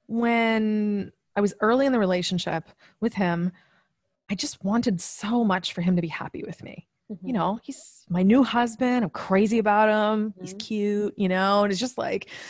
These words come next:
Speaker 1: he's fun, and I don't want him to be mad at me. And I remember actually feeling, I'll, I'll, even though I'd already been through, like, that whole book, Codependent No More, which I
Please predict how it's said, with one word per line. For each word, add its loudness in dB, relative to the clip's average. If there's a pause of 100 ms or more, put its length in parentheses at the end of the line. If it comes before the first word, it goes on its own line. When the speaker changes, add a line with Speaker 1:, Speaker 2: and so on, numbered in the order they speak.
(100)
Speaker 1:
he's -10
fun, 2
and 2
I 4
don't -2
want 2
him 0
to -2
be -2
mad 2
at -2
me. -10 (720)
And -2
I 2
remember 0
actually -4
feeling, 0
I'll, 2
I'll, 0
even 0
though 4
I'd 0
already 2
been 0
through, 2
like, -6
that -8
whole 0
book, -2
Codependent -2
No -2
More, 2
which -4
I -20